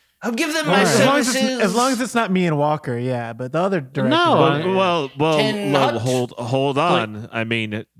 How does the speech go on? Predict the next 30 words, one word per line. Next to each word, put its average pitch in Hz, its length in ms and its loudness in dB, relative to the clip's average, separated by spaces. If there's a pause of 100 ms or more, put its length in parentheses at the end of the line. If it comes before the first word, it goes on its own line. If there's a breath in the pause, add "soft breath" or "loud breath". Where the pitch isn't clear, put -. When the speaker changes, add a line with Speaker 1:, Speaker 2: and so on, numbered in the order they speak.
(240)
Speaker 4:
Jasper 127 760 -2
has 113 400 -2
auditioned 113 640 -4
for 110 200 -2
one 107 140 -2
of 104 60 -6
my 104 120 -2
plays. 104 460 -4
He 120 100 -4
climbed 170 520 -6
in 202 100 -12
through 170 140 -6
my 139 160 -2
bedroom 117 500 -4
window 113 320 -4
one 87 260 -6
night 87 280 -10
while 123 220 -2
I 190 100 -2
was 156 120 -4
sleeping, 107 440 -8
mind 87 280 -10
you, 92 120 -6
next 98 260 -14
to - 100 -14
my 104 140 -8
wife, 92 460 -8
Linda, 95 440 -8 (440 loud breath)
and 120 280 -2
he 120 600 -2